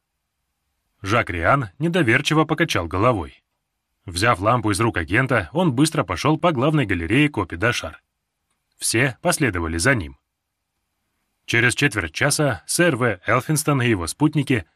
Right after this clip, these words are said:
очутились на той рытвине, где располагался коттедж Симона Форда. В окнах не было видно огня. Жак Риан бросился к двери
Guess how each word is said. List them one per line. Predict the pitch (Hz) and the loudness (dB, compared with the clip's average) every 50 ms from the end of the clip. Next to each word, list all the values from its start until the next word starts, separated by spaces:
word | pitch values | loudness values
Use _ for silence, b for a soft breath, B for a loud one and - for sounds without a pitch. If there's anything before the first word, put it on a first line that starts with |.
| _ _ | _ _
очутились | - 117 - - - - 156 170 196 175 - | -4 -2 -2 -2 0 0 2 2 2 0 0
на | 165 170 | -2 -2
той | 165 - 135 95 | 0 0 0 0
рытвине, | 87 101 135 - 156 147 131 117 | 0 0 0 0 0 0 0 -2
где | 101 85 117 175 | -2 0 0 0
располагался | 190 180 - - 104 90 80 85 98 131 139 - 165 | 0 -2 -4 -6 -6 -6 -2 0 0 2 2 0 -2
коттедж | 165 - 135 - - 98 104 - | -2 -2 -2 0 -2 -2 0 0
Симона | - - 135 104 80 73 82 92 | -2 -2 -2 -4 -4 -6 -8 -2
Форда. | - 143 113 98 - 73 67 - _ _ _ _ _ _ _ _ _ _ _ _ _ _ _ _ - | 0 0 0 0 -2 -6 -14 -18 _ _ _ _ _ _ _ _ _ _ _ _ _ _ _ _ -14
В | 80 80 | -4 0
окнах | 104 143 151 - 170 180 165 - | 0 0 0 0 -4 -4 -4 -2
не | 139 139 165 | 0 0 2
было | 165 175 180 175 | 2 2 2 2
видно | 147 127 107 87 92 101 127 | 2 2 0 0 0 0 0
огня. | 151 151 123 87 76 - - _ _ _ _ _ _ _ _ _ _ _ _ | 0 0 -4 -6 -8 -14 -20 _ _ _ _ _ _ _ _ _ _ _ _
Жак | 104 101 113 104 - | -2 -2 0 0 -2
Риан | 90 85 87 104 120 113 90 | -2 -2 0 0 0 0 0
бросился | 104 131 147 - 135 - - 110 | 0 0 2 2 0 -2 -2 -4
к | 85 | -4
двери | 76 80 78 120 151 151 123 90 | -6 -2 0 0 2 2 0 -2